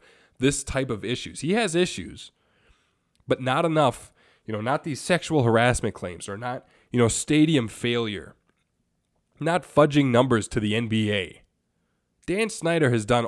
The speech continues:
all that and more. Time for Snyder to go. He probably won't because he's a man of power. He's a man of wealth. And I'm not saying there's anything wrong with that.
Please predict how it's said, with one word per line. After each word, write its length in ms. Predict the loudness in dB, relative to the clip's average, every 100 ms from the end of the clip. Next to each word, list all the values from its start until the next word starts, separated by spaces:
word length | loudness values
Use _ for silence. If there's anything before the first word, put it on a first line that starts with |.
| 0
all 240 | 2 4
that 260 | 2 -2 -2
and 240 | -4 -6 -6
more. 580 | -4 0 0 -2 -8 _ _ _ _ _ _ _ _ _ _ _ _ _ _
Time 260 | 0 0 0
for 100 | -4
Snyder 360 | -2 -2 -2
to 80 | -4
go. 340 | -4 -6 -10 _ _ _ _ _ _ _
He 220 | -4 -4
probably 520 | 0 0 0 0 0
won't 300 | 2 0 0
because 260 | -2 -2 -2
he's 140 | -2
a 40 | -2
man 220 | -2 -4
of 100 | -4
power. 340 | -4 -2 -2
He's 180 | -2 -4
a 40 |
man 200 | -6 -6
of 160 | -8 -8
wealth. 400 | -4 -2 -2 -4
And 80 | -6
I'm 60 |
not 140 | -6 -6
saying 220 | -6 -6
there's 140 | -6
anything 280 | -6 -6 -6
wrong 220 | -4 -4
with 120 | -6 -8
that. 280 | -10 -12